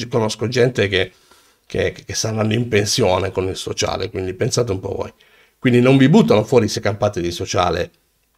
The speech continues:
se ci sono delle giuste motivazioni.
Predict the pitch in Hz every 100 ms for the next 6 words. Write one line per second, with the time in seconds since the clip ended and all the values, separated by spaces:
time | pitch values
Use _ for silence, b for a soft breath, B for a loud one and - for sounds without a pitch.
0 | _ _ _ _ _ _ _ _ _ _
1 | - - 117 104 - - 101 101 95 95
2 | 107 - 98 98 85 - - - 76